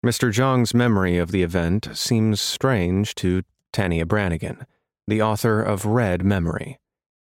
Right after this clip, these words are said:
"He existed in it as a Maoist algorithm, inputs, rules, outputs,"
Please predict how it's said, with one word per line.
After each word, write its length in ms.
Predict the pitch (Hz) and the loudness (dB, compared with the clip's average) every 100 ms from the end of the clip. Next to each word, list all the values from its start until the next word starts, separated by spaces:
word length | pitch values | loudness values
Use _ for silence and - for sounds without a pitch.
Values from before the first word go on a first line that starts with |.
| _ _ _ _ _ _ - | _ _ _ _ _ _ -2
"He 100 | 131 | 0
existed 640 | 135 120 160 156 151 139 | 2 2 0 0 0 0
in 160 | 120 131 | 2 2
it 180 | 135 117 | 0 -2
as 340 | - 117 107 | -2 0 0
a 260 | 107 110 104 | 0 0 2
Maoist 680 | 98 110 135 135 127 - | 2 2 2 0 -2 -4
algorithm, 760 | - 135 117 92 87 - - 117 _ _ - | -2 -2 2 0 0 -4 -14 -20 _ _ -4
inputs, 760 | 123 123 120 120 - - - - _ | 0 2 2 0 -2 -8 -10 -12 _
rules, 720 | 95 95 101 98 98 101 - - - | 0 2 2 0 -2 -4 -6 -6 -4
outputs," 680 | 127 - - 82 - - | -2 -2 -6 -6 -6 -10